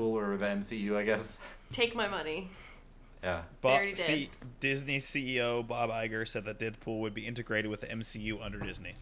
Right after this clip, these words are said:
Speaker 1: Okay,
Speaker 2: Cool.
Speaker 1: cool.
Speaker 2: I'd, I'd love to see that.
Speaker 3: I
Speaker 1: I'm
Speaker 3: would, uh, man.
Speaker 1: I don't
Speaker 3: Iron
Speaker 1: know
Speaker 3: Man.
Speaker 1: how that's gonna work because Deadpool is an R-rated character and every other Marvel movie is P G thirteen.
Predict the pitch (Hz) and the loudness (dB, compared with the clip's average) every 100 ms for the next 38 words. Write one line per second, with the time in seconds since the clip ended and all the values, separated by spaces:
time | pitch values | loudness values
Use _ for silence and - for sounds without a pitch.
0 | - 117 - 113 - - 104 98 - - | -8 2 2 2 -4 -8 -6 -6 -4 -2
1 | 226 - - 196 190 208 202 214 190 165 | -2 -4 -2 0 2 2 2 -4 -4 -2
2 | 156 - - - - - - - 110 104 | -4 -6 -14 -20 -20 -20 -20 -2 2 2
3 | 92 - 101 98 92 - - - - - | -2 0 4 6 4 -2 -12 -18 -12 2
4 | 110 104 101 - - - - 117 131 117 | 4 4 2 -10 -18 -20 0 4 6 8
5 | 117 151 135 127 135 131 123 123 - 127 | 8 10 8 8 6 4 2 -2 0 0
6 | 113 101 90 90 85 95 110 104 98 - | 2 0 -2 -8 -4 2 4 4 0 -8
7 | - - 101 101 90 101 87 95 92 98 | -14 -10 -6 -4 0 0 0 -2 0 0
8 | 92 87 85 90 - 98 87 - 85 80 | 0 0 0 -4 0 0 0 -2 -4 -4
9 | 87 87 101 92 90 90 87 87 - 101 | -4 -4 -4 -2 0 -2 -2 -8 -4 -2
10 | 90 90 82 80 80 - - - - - | 0 0 -2 -4 -6 -12 -20 -20 -18 -2
11 | 110 117 104 92 90 82 80 - 98 87 | 4 6 6 2 -2 -4 -8 -6 -6 -6
12 | 85 80 92 101 | -6 -8 -8 -12